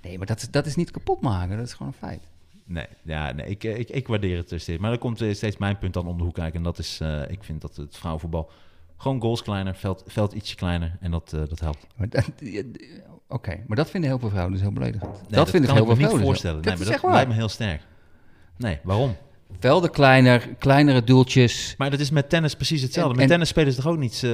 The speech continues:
Speaker 2: vijf sets? Dat zijn
Speaker 1: En
Speaker 2: drie
Speaker 1: dat is
Speaker 2: sets.
Speaker 1: waar, dat is waar.
Speaker 2: Dus dat kan niet anders, omdat een man is gewoon... Je kunt lullen wat je wil, je kunt er van alles bij halen wat je wil. Een man is sterker.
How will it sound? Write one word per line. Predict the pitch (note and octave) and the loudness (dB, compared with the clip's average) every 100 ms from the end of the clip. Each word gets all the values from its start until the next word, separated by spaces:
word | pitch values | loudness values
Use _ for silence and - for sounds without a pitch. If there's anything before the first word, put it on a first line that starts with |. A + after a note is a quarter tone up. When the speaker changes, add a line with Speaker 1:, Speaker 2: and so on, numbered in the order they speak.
| A2 | -2
Speaker 2:
vijf | G#2+ A2+ G#2 | -4 -2 -2
sets? | - D3+ - | -4 -6 -6
Dat | G#2+ - | -10 -6
zijn | F2+ | -6
Speaker 1:
En | F2+ | -2
Speaker 2:
drie | A#2 | -2
Speaker 1:
dat | G#3+ | 0
is | A3+ | 0
Speaker 2:
sets. | F2 G#3+ | -2 -2
Speaker 1:
waar, | F#2 - | -4 -8
dat | - | -14
is | - | -12
waar. | - | -8
Speaker 2:
Dus | B2 | -6
dat | C#3 C3+ | -6 -6
kan | - G3+ | -6 -4
niet | F#3+ | -4
anders, | E2 E2+ | -6 -6
omdat | A#2+ B2 | -6 -4
een | A#2+ | -4
man | B2 C#3+ C#3 - | -2 -4 -4 -6
is | C3 - | -6 -4
gewoon... | B2 A2 | -6 -8
Je | G2+ | -6
kunt | A#2 F#2 | -4 -4
lullen | F#2+ C3 D3+ A#2+ | -2 -2 0 -2
wat | A2 | -4
je | E2 | -4
wil, | G#2+ | -4
je | A#2 | -4
kunt | G#2 E2+ | -6 -8
er | E2+ | -6
van | |
alles | G2 F#2 D#2 | -4 -6 -4
bij | F2+ | -2
halen | G2+ G2 | -2 -4
wat | F2+ | -6
je | F2 | -8
wil. | E2+ E2 - - - | -8 -8 -12 -20 -10
Een | E2+ | -6
man | E2 G2+ G2 - | 0 0 0 -4
is | G2+ F#2 - - | -4 -4 -8 -16
sterker. | - - F#2 D#2+ C#2 | -14 -6 -4 -4 -10